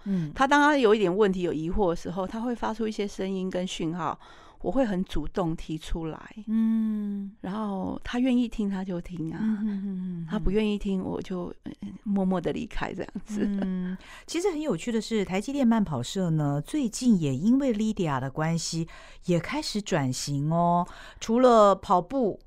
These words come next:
Speaker 1: 报名赛事之外，他们也开始做志工了。
Speaker 2: 是。
Speaker 1: 嗯，怎么开始的？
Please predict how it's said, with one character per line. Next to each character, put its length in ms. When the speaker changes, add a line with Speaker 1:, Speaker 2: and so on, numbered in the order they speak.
Speaker 1:
报 160
名 200
赛 240
事 240
之 160
外， 380
他 140
们 100
也 140
开 200
始 140
做 240
志 240
工 300
了。 200
Speaker 2:
是。 360
Speaker 1:
嗯， 280
怎 140
么 100
开 220
始 200
的？ 220